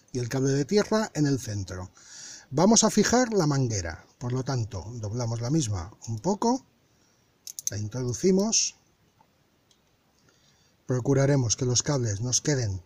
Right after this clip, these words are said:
lo más separados posible, que nos queden ordenados, que no nos queden juntos, además, ya que sería un posible problema de fallo ante calentamiento.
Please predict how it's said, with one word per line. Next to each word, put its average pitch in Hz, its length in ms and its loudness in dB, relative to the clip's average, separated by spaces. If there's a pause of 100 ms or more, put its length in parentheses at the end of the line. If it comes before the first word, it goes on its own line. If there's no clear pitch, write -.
(120)
lo 117 200 -4
más 123 140 0
separados 107 520 -4
posible, 208 580 2 (1600)
que 123 100 -10
nos 110 180 -4
queden 107 340 -4 (120)
ordenados, 143 840 -2 (2500)
que 117 120 -8
no 120 100 -4
nos 120 140 -2
queden 107 240 -4
juntos, 185 540 4
además, 147 600 0 (120)
ya 120 180 -6
que 113 80 -4
sería 127 500 -2 (840)
un 131 80 -2
posible 139 400 4
problema 135 440 0
de 113 120 -4
fallo 196 440 2
ante 117 220 -6
calentamiento. 147 880 2